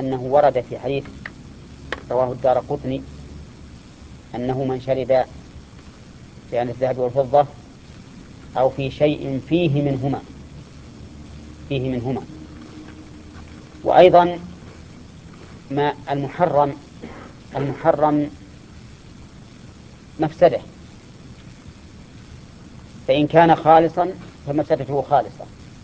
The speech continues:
وإن كان غير خالص ففيه بقدر هذه المفسدة، ففيه بقدر هذه المفسدة. ولهذا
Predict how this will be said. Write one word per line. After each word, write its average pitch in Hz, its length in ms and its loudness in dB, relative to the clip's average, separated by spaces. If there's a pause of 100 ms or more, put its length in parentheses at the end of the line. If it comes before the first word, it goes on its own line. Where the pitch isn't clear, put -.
(460)
وإن 139 160 0
كان 156 200 4
غير 143 200 8
خالص 147 360 6 (920)
ففيه 156 360 6
بقدر 151 440 4
هذه 139 220 2
المفسدة، 127 440 -4 (840)
ففيه 151 420 4 (580)
بقدر 131 540 4
هذه 139 340 4
المفسدة. 117 440 -8 (1040)
ولهذا 151 540 6